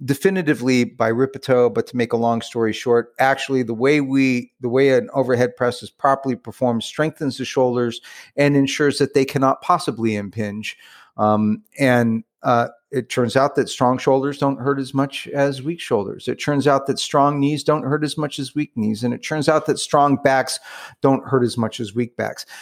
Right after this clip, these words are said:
And w-, what's great, mechanical low back pain is just ubiquitous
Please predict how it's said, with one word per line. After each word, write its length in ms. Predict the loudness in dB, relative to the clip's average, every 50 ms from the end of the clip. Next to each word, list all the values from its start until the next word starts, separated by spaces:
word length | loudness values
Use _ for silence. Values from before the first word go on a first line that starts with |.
| -14 -6 -2
And 100 | 0 2
w-, 160 | 2 0 -2 -4
what's 320 | 0 0 2 2 0 -4
great, 440 | -12 -8 -2 2 4 4 4 2 -2 _ -20 -20 -20 _ _ _ -20 _ -16
mechanical 680 | -8 -4 -2 -2 0 2 2 2 2 4 2 2 4
low 140 | 4 4 4
back 340 | 4 2 2 2 2 0 0
pain 380 | 0 0 2 2 0 -2 -4 -6 -4
is 260 | -2 -2 -2 -2 -4
just 300 | -8 -10 -10 -10 -8 -6
ubiquitous 720 | -6 -2 0 0 0 0 -2 -2 -2 -2 -2 -4 -6 -12